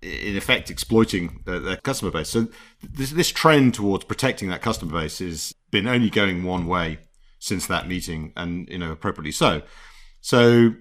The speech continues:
you know, twenty years ago, if you got a mortgage and you couldn't pay it back, you had a problem. Today, if you've got a mortgage and you can't pay it back, the bank's got a problem. They should not have given you the money.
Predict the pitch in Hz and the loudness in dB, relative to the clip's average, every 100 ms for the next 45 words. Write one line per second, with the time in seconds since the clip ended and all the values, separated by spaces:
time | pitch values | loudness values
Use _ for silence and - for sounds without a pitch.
0 | _ _ - 127 107 107 - - 131 110 | _ _ -2 2 2 0 -6 -2 2 4
1 | 117 98 110 104 104 101 - _ - 113 | 4 2 2 4 2 -2 -12 _ -2 2
2 | 110 101 107 104 101 95 101 - 104 95 | 2 4 2 2 0 0 -2 -2 -2 -2
3 | 98 110 110 107 110 110 135 123 65 - | -2 0 0 0 -2 2 2 2 -4 -14
4 | _ _ _ _ _ 101 113 107 107 101 | _ _ _ _ _ -4 0 2 4 2
5 | - _ _ - 104 107 95 101 101 101 | -4 _ _ -6 -2 0 0 0 0 0
6 | 101 98 107 101 107 98 107 107 - _ | -2 0 0 0 -2 -2 0 0 -2 _
7 | _ _ _ - 90 156 120 101 - 90 | _ _ _ -2 2 2 0 -6 -6 -8
8 | 71 67 - 98 - 117 123 110 90 135 | -8 -14 -6 -4 0 4 4 4 4 2
9 | 120 104 98 123 101 | 4 2 2 2 2